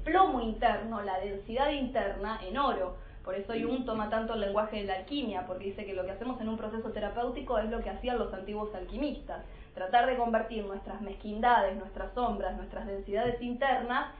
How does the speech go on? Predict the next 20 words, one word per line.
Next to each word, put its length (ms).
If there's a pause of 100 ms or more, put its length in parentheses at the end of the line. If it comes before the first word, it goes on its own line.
(200)
en 180
oro, 420
hacer 400
un 200
proceso 520
de 100
transmutación 920 (280)
que 120
permita 680
que 100
de 100
lo 160
peor 280
de 80
nosotros 560
surja 340
lo 100
mejor 300
de 80
nosotros. 560